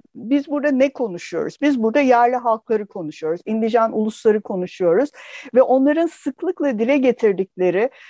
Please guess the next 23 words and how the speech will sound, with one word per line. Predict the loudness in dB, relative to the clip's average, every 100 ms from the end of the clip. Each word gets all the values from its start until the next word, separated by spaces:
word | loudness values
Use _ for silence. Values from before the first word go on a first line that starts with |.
| -2
e, | 2 4 4 4 0
sevgili | 0 0 0 0 4
Laudonno'nun | 4 4 0 -2 -6 -8 -8
da |
bunu | -8 -12
sıklıkla | -10 -8 -6 0 2
söylediği | 2 0 -2 -2 -2 0 -2
bir | -4
şeyi | -2 0 0 0
hatırlatmaya | 0 0 0 0 -2 -4 -4
çalışıyoruz | -6 -8 -2 -2 -2 -4
dinleyicilerimize. | -4 -2 -2 -4 -4 -2 -2 -4 -4
Nedir | 2 2 2 2
o? | 4 2 -2 _ _ _ _ _
Biz | 2 2 2
buradayız, | -2 0 2 2 0 -4 -8 _ _ _
hala | -2 2 2 0 -2
hayattayız. | 0 2 0 -4 -8 -6 -6 -10 _ _ _ _
Siz | -6 0 0 0
bizi | -4 -2 0
dünyanın | 2 2 4 2
üzerinden | 0 -2 -2 -2 -2
silemediniz. | 0 2 2 2 -2 -6 -12 -18